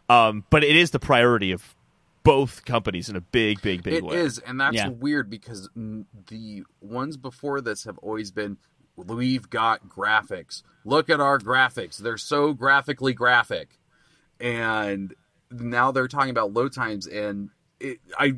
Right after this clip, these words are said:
Speaker 2: I do to hundred percent believe what you guys are, were talking about, where it's, it's going to be cross-generational, because I
Speaker 1: Mm-hmm.
Speaker 2: don't think this is gonna have a big enough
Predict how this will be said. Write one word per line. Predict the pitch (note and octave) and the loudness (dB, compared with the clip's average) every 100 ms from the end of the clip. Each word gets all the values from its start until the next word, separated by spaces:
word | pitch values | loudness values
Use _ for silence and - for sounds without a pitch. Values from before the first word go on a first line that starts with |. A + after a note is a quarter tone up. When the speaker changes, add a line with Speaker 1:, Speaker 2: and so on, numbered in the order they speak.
| B2+ | 2
Speaker 2:
I | C#3+ | 2
do | G#2+ C#3 F#3+ E3 C3+ | 2 0 2 0 0
to | C3 | 0
hundred | B2 C#3 C3 | 4 2 4
percent | A#2+ - A#2 G2+ | 0 2 0 0
believe | G#2 G#2+ G#2 F2+ F2+ - _ | -2 -2 -2 -6 -16 -20 _
what | A#2 A2 | -4 -2
you | G2 | -2
guys | G#2 G#2 F2+ | 0 -2 -2
are, | F#2+ | -10
were | G2 G2 | -10 -4
talking | G2+ F#2 | -2 -2
about, | F2+ D#2+ | -2 -4
where | F2 | -2
it's, | E2+ - - _ _ _ _ - | -6 -8 -18 _ _ _ _ -2
it's | A#2 - | -2 2
going | B2 A#2+ | 4 4
to | A#2 | 2
be | G#2 A2 G#2 G2 F2+ _ | -4 -2 -2 -2 -4 _
cross-generational, | - A2+ G2+ G2 - - - F#2 G#2 G2 F#2 F2+ - E2+ D#2 D2 _ _ _ _ | 0 4 4 2 -4 -8 -12 -2 0 2 0 -2 -6 -6 -10 -12 _ _ _ _
because | - G#2 B2 G2 - | -8 -4 -2 -2 -2
I | A2 | -4
Speaker 1:
Mm-hmm. | F#2 | -4
Speaker 2:
don't | F#2 B2 A#2+ - | 2 2 2 -6
think | - B2 A2 - | -4 -2 -2 -6
this | G2+ G#2 G#2+ | -6 -4 -4
is | F2+ | -2
gonna | G#2 G#2 | 0 0
have | G2 G#2 F#2+ | 2 2 2
a | |
big | D#2+ F#2+ G2+ | -2 -2 -2
enough | G2+ G2+ F#2+ | 0 0 -2